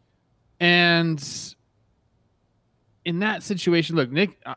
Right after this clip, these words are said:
I was watching him pitch, and I'm like, "Dude, this guy, there's something going on." Like, he was kinda, like, rubbing his arm. Like, I don't know if he was, like,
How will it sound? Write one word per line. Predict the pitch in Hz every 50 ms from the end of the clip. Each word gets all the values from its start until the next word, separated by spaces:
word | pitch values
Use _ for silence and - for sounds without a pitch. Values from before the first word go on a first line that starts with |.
| - 151
I | 175 202
was | 180 147
watching | 156 160 156 147 160 147
him | 127 -
pitch, | - 139 123 113 -
and | 120 117
I'm | 113
like, | 110 107 101 -
"Dude, | - 139 120
this | 120 131 139 -
guy, | - 131 117 110 104
there's | 120 120 -
something | 196 190 156 143
going | 127 117 107 104
on." | 98 101 101
Like, | 104 107 -
he | -
was | 120 -
kinda, | - 180
like, | 175 143 117
rubbing | 107 117 127 131 135 131
his | 120 113
arm. | 113 110 117 120 123 120 120
Like, | 110 104 104 -
I |
don't | 110 117
know | 131
if | -
he | - 110
was, | 101 -
like, | 78 -